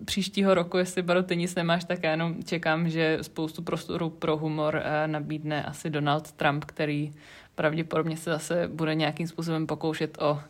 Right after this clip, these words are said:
kandidaturu. Takže to bude takové, eh, hořko-sladké, hořko-vtipné.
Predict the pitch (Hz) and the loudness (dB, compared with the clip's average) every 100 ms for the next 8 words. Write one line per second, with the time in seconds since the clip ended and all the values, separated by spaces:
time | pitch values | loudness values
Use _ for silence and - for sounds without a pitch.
0 | - 156 143 143 135 - 151 143 143 - | -6 -4 -2 -2 -4 -2 -2 -2 -6 -16
1 | - - - - - 160 165 165 151 160 | -20 -20 -20 -20 -8 -6 -4 -6 -4 -4
2 | 165 156 160 160 - 160 156 156 151 - | -6 -2 -2 -2 -4 -4 -2 -2 -4 -6
3 | 156 170 151 - - 151 151 - - - | -4 -2 -2 -2 2 2 0 -10 -20 -18
4 | - 170 - 170 180 175 165 | -10 -8 -6 -6 -8 -4 2